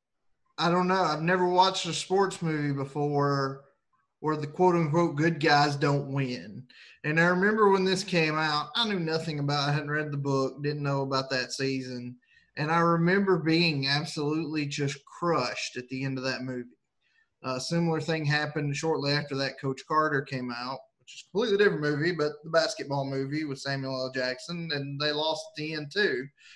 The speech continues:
at that point, I thought, "I ain't watching no more daggum sports movies 'cause this is just depressing." But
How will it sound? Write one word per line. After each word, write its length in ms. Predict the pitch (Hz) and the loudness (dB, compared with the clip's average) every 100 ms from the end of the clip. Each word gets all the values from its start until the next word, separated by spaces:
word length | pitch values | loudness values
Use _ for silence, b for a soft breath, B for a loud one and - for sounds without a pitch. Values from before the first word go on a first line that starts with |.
| B _ | B _
at 80 | 143 | -2
that 220 | 254 - | 0 2
point, 260 | 170 170 165 | 0 2 2
I 100 | 165 | 2
thought, 180 | 165 190 | 2 4
"I 120 | 202 | 2
ain't 100 | 175 | 2
watching 380 | 190 190 190 165 | 2 2 0 -2
no 140 | 160 | -2
more 220 | 151 151 143 | 0 -2 0
daggum 460 | 143 135 135 135 | 0 0 -4 -6
sports 380 | - 262 233 - | -4 0 0 0
movies 460 | 143 135 127 143 143 | -2 -2 -4 -6 -4
'cause 200 | 139 143 | -4 -2
this 240 | 190 - | -4 -4
is 100 | 139 | -10
just 240 | - 143 - | -8 -8 -8
depressing." 640 | - 269 240 - 117 127 | 0 2 2 -2 -10 -8
But 220 | 170 180 | 0 2